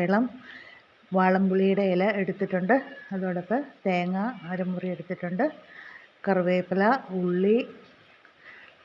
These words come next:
പുളി കുറവാണെങ്കിൽ മാനേജ് ചെയ്യാൻ കുറച്ച് വാളംപുളി, അതോടൊപ്പം കുറച്ച് കാൽ ടീസ്പൂൺ മഞ്ഞൾപ്പൊടി, ഇഞ്ചി, വെളുത്തുള്ളി, ഇഞ്ചി ഒരു കഷ്ണം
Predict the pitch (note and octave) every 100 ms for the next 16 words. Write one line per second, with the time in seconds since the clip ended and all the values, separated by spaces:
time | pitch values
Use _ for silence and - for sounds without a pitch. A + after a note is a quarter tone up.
0 | - A3 A3+ G#3+ G#3+ A#3+ A#3+ A#3 A3 G#3+
1 | G3 G3 G3 F#3+ F#3 F#3+ F#3+ F#3+ F#3 -
2 | - - - - - _ - G3 F#3 F#3+
3 | F#3 F#3 B3+ - - _ - - - G#3+
4 | F#3+ F#3 G3 A#3+ B3+ - - - - _
5 | _ - _ _ - G3+ F#3+ - A3+ G3
6 | G3 F#3+ G3 G3 F#3+ G3 A3 B3+ - -
7 | F3 F3+ F#3 F3+ F#3+ B3+ E4 - - -
8 | - - - - - - - - - G#3
9 | G3+ - A#3 B3 - - - G3 F#3+ -
10 | F3+ F#3+ G3 - G#3+ G3 G3+ F#3+ F#3+ G3
11 | G3+ A3